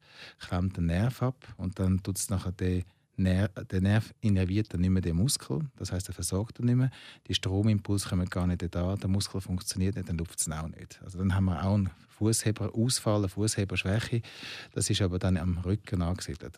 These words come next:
Das trifft dann den Fußchirurg nicht, das ist dann primär etwas, was der Neurochirurg oder der Wirbelsäulenchirurg, äh, betrifft.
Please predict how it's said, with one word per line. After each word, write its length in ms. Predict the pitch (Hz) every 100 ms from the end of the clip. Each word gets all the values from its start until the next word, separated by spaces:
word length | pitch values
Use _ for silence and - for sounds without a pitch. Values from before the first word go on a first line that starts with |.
| -
Das 300 | 87 - -
trifft 340 | - 95 -
dann 120 | 90
den 80 | 87
Fußchirurg 680 | - 101 107 104 95 90 98
nicht, 320 | 117 156 -
das 140 | 104 92
ist 120 | -
dann 140 | 87
primär 460 | - 98 101 101 95
etwas, 320 | 92 - -
was 80 | 92
der 100 | 90
Neurochirurg 800 | 90 113 113 107 110 104 101 -
oder 220 | 90 87
der 200 | 82 87 - - - -
Wirbelsäulenchirurg, 1000 | 95 98 87 90 90 - 87 82 82 - _ _ _ _ _ _ _ -
äh, 160 | 90
betrifft. 540 | 85 92 82 80 -